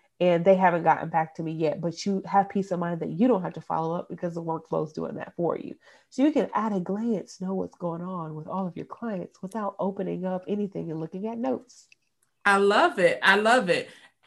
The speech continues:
Speaker 2: And you mentioned educating, um, your, your clients through the process,
Speaker 1: Mm-hmm.
Speaker 2: but what about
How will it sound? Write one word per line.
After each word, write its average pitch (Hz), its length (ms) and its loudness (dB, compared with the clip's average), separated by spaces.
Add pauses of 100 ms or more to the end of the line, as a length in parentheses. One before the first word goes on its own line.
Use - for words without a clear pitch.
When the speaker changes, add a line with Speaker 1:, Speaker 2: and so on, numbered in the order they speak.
Speaker 2:
And 254 320 6 (760)
you 339 420 8
mentioned 254 560 4
educating, 170 1080 2
um, 147 500 -4
your, 156 540 -2
your 160 180 0
clients 151 640 0
through 151 220 0
the 143 100 2
process, 139 880 0 (640)
Speaker 1:
Mm-hmm. 180 180 -2
Speaker 2:
but 214 220 10
what 247 180 10
about 220 680 8